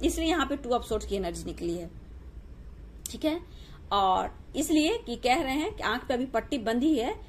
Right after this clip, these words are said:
लेकिन ऐसा नहीं कि तुमसे permanent मैंने move ऑन कर लिया है या कर लिया है, मेल हो फीमेल हो dear, ठीक है। तो ये manifest कर रहे हैं career, job, finance, इस वक्त उनका true intention यही है,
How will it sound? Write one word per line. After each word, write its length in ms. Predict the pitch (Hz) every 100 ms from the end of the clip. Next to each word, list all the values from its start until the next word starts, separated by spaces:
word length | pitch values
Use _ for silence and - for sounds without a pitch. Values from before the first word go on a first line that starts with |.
| - -
लेकिन 380 | 220 226 294 294 - 208
ऐसा 260 | 220 302
नहीं 180 | 330 294
कि 120 | 277 - -
तुमसे 360 | 233 233 269 277 -
permanent 460 | 208 220 220 269 277
मैंने 260 | 214 226
move 260 | 220 208 202
ऑन 160 | 214 233
कर 180 | 208
लिया 260 | 214 240 233
है 180 | 285 277
या 160 | 208 147
कर 220 | 185 170
लिया 280 | 165 95 165
है, 140 | 151 - - - 208
मेल 200 | 254 262
हो 60 |
फीमेल 300 | 226 220 220
हो 60 | 208
dear, 200 | 202 254
ठीक 200 | 262 226
है। 120 | 403 - - - - -
तो 60 | 202
ये 160 | 311
manifest 600 | 339 320 320 359 339 -
कर 140 | 330 311
रहे 200 | 311 339
हैं 180 | 359 392
career, 340 | - 226 277
job, 300 | 226 220 240
finance, 540 | - 214 208 240 453 - 214
इस 200 | 254 214
वक्त 220 | 277 -
उनका 240 | 202 214
true 180 | 214 262
intention 420 | 277 269 262 269
यही 200 | 233 262
है, 180 | 285 349